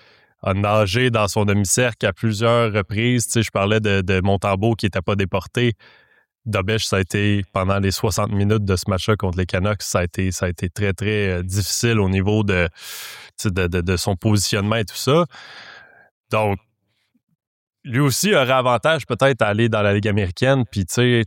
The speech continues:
travailler vraiment sur, regarde, je, je, je, je retrouve mes, mes, mes repères, je suis sol-, solide devant mon, mon filet. Ça peut être utile aussi autant à Dobeš qu'à Fowler. Je comprends la notion que Fowler est ton gardien d'avenir, mais en ce moment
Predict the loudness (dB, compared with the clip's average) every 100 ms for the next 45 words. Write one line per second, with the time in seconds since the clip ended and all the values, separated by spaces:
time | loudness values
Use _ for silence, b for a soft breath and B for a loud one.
0 | -2 -2 0 0 2 0 0 0 0 0
1 | -2 0 2 2 -2 -2 0 0 -2 -8
2 | -2 0 0 -2 -2 -2 0 0 0 0
3 | 0 2 2 2 2 2 2 2 0 -2
4 | -4 -6 -6 -4 -2 0 2 0 0 -4
5 | -4 -2 -2 -2 -2 0 0 0 -2 0
6 | 0 0 0 0 -4 -2 -2 -2 -4 -2
7 | 0 0 -2 -4 0 -2 -2 -8 -14 -4
8 | -2 0 0 2 0 0 0 0 0 0
9 | 0 2 0 0 0 -2 -6 -4 -2 0
10 | 0 0 -2 -8 B B B -8 -4 -2
11 | 0 0 0 -2 0 0 0 -2 -2 0
12 | 0 0 0 -2 0 0 0 0 -2 -2
13 | -2 -2 -2 -4 b b b b b -4
14 | -2 -2 -2 0 0 0 0